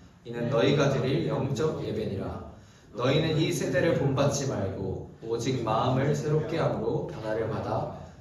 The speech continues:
하나님의 선하시고 기뻐하시고 온전하신 뜻이 무엇인지 분별하도록 하라." 아멘. 아, 하나님께서 우리에게 원하신 것은 "너희 몸을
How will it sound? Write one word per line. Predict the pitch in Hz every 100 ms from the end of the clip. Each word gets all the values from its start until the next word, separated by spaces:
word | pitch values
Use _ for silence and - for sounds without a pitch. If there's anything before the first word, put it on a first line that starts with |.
| -
하나님의 | 151 156 143 143 131
선하시고 | 165 165 160 151 139 151 -
기뻐하시고 | 131 123 117 107 104 - 113 131 -
온전하신 | - 117 120 123 - -
뜻이 | - - -
무엇인지 | 113 110 110 107 101 107 151 - - 110
분별하도록 | 135 147 160 160 - 117 - - -
하라." | - 95 90 - - - - - -
아멘. | 113 113 113 98 87 - - - - - - - - -
아, | - 104 101 101 - - - - - -
하나님께서 | 170 180 175 -
우리에게 | 120 139 113
원하신 | 107 107 117 104
것은 | 98 - 98 87 85 - - - - _ - -
"너희 | 123 180 180
몸을 | 170 131 131 170 - -